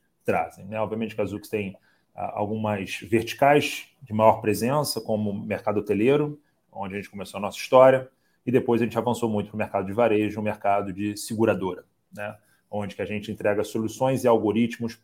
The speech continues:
pra tomadas de decisão, né? Nós somos uma grande empresa pra tomadas, pra ajudar as,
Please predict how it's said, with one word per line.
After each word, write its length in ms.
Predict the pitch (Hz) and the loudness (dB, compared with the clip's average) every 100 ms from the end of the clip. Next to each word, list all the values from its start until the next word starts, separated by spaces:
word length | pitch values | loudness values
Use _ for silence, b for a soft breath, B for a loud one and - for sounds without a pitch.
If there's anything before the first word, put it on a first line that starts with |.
| - | -4
pra 160 | 107 | -2
tomadas 680 | 104 107 107 104 104 101 - - | -2 0 2 2 0 -4 -8 -6
de 100 | 104 | -4
decisão, 480 | 98 - 101 85 - | -2 -4 -8 -10 -16
né? 160 | - 95 90 | -14 -14 -12
Nós 140 | 95 | -14
somos 200 | 104 95 | -14 -14
uma 120 | 101 | -14
grande 300 | 95 110 104 | -8 -6 -6
empresa 440 | 104 107 107 110 113 | -8 -2 0 0 -2
pra 180 | - | -2
tomadas, 600 | 92 117 104 104 104 104 - | -4 -2 0 0 -2 -6 -2
pra 140 | 110 | -2
ajudar 260 | 104 101 101 | 0 0 0
as, 280 | 98 - | 0 -10